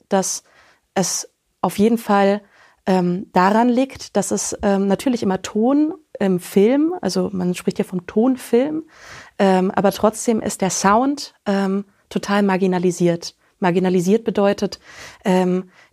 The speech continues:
der wird immer hinter den Look, also das, das Sehen im Film gestellt. Es fällt als erstes auf, dass der Ton fehlt im Hörspiel, im Film, auf dem Theaterstück, ähm,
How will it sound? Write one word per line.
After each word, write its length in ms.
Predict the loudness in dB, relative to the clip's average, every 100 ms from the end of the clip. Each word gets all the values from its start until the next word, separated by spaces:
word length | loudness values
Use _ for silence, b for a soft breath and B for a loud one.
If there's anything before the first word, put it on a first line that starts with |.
| -2
der 100 | 0
wird 140 | 2
immer 260 | 2 4 2
hinter 720 | 2 2 2 2 2 2 -2 -12 -2
den 100 | 2
Look, 400 | 4 2 2 -8 -10
also 340 | -4 -2 -2
das, 360 | -4 -6 -8 -4
das 180 | -6 -2
Sehen 480 | 0 2 4 4
im 100 | 0
Film 320 | -4 -4 -4 -4
gestellt. 540 | -6 -4 -4 -6 -10
Es 120 | -14 -2
fällt 180 | 0
als 120 | 0 -2
erstes 280 | -2 -2
auf, 320 | 0 0 -2 B B B B
dass 140 | -2
der 400 | 2 2 2 -2 -6
Ton 320 | -2 0 0
fehlt 440 | 0 0 2 0 0
im 140 | 0
Hörspiel, 720 | 0 0 -2 -2 0 2 0
im 140 | -2
Film, 500 | -2 2 4 4 2
auf 160 | 0 -4
dem 100 | -6
Theaterstück, 800 | -2 0 0 0 -6 -2 -4 -4 B B B B -2
ähm, 400 | 2 2 2